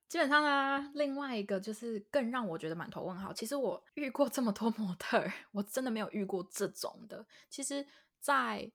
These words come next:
任何的时装秀后台，没有什么，哦，我要指定化妆师这件事情，都是一进来，模特儿一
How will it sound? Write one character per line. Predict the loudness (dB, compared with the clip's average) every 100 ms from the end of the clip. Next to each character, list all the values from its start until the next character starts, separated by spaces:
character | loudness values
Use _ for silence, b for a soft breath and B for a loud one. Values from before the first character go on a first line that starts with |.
| _
任 | -2 0
何 | 0
的 | -2
时 | -2
装 | -4 -2
秀 | -2 -2
后 | -2 -4 -4
台， | -8 -10 -14 _ _ _
没 | -2 0 2
有 | 2 0
什 | 0 -2 -2
么， | 0 -2 -4 -6 -10 _
哦， | 0
我 | 2
要 | 2 0
指 | -4 -4
定 | -4 -2
化 | 0 -2
妆 | -2 -6
师 | -8 -10
这 | -12 -12
件 | -10 -10
事 | -10 -10
情， | -12 -14 -18 _
都 | 0 0
是 | -2 -6 -8
一 |
进 | -6 -4 -2
来， | 0 -2 -6 _ _
模 | -2 0
特 | 0
儿 | -4 -4
一 | -10